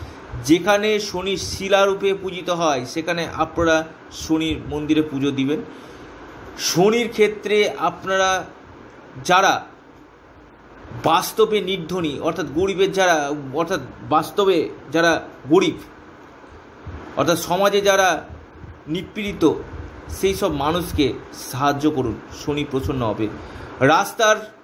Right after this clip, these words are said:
দুস্থ কুকুরকে, কুকুরকেও কিন্তু দেখায় শনি, অর্থাৎ কুকুরকে যারা অত্যাচার,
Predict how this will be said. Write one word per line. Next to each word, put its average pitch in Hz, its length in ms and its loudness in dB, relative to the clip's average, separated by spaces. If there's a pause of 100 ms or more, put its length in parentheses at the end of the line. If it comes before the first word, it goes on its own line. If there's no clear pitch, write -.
(500)
দুস্থ 202 260 -8 (200)
কুকুরকে, 190 420 2 (240)
কুকুরকেও 196 460 2
কিন্তু 202 220 0 (1120)
দেখায় 160 440 2
শনি, 151 260 -2 (580)
অর্থাৎ 151 340 0
কুকুরকে 220 540 -2
যারা 196 260 6 (280)
অত্যাচার, 175 680 2